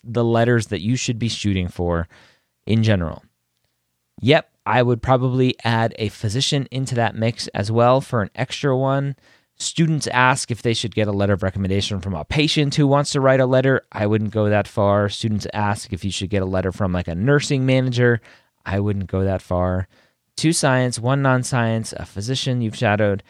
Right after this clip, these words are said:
Now, if you are applying to an osteopathic medical school, a lot of them will have in their language that they strongly recommend a letter of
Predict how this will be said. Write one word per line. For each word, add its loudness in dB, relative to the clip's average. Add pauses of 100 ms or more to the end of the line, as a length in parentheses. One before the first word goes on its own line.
(300)
Now, 0 (140)
if 0
you 2
are 4
applying 0
to 0 (500)
an -2 (160)
osteopathic 0 (180)
medical -2
school, -4
a 0
lot 2
of -2
them 2
will 0
have 0
in 0
their 2
language 0
that -2
they 0
strongly 0
recommend 0
a 0
letter 0
of -6